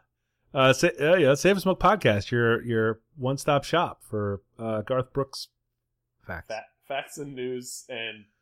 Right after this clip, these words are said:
Speaker 2: c-, countdown to
Speaker 1: <laughs>
Speaker 2: Chris Gaines.
Speaker 1: Uh, this is gonna be a good one. Uh, <laughs> uh, can you go first? Are you ready?
Speaker 2: Sure.
Speaker 1: Or do you need a break?
Speaker 2: Uh, no, I'm good.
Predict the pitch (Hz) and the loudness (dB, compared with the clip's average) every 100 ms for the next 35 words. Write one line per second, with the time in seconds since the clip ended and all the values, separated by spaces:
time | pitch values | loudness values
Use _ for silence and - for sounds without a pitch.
0 | - 415 - 135 131 127 117 117 135 117 | -18 -18 -12 -10 -8 -8 -8 -12 -8 -4
1 | - 807 - 831 807 807 - - _ - | -4 -2 -2 0 0 -2 -6 -16 _ -20
2 | - _ - _ _ _ _ _ - - | -20 _ -20 _ _ _ _ _ -20 -18
3 | - - _ - 135 131 110 76 - - | -16 -18 _ 4 8 8 6 2 -6 -2
4 | 160 143 123 127 120 113 107 - 113 98 | 0 0 4 4 6 4 2 -2 0 0
5 | 85 78 - _ _ _ - - 131 131 | -2 -4 -8 _ _ _ -14 0 4 6
6 | 131 127 127 127 120 - _ - - - | 8 8 8 6 2 -10 _ -20 -16 -4
7 | - - 285 - - 254 - - - - | 0 4 4 4 8 6 6 -8 -16 -18
8 | 127 156 135 135 131 113 117 120 143 247 | -8 2 4 4 4 2 4 4 2 -2
9 | - _ _ - 120 113 120 180 127 123 | -6 _ _ -2 4 8 8 8 6 6
10 | 127 127 117 120 120 117 - _ 110 113 | 6 6 4 4 -4 -6 -8 _ -12 -12
11 | 107 98 | -10 -10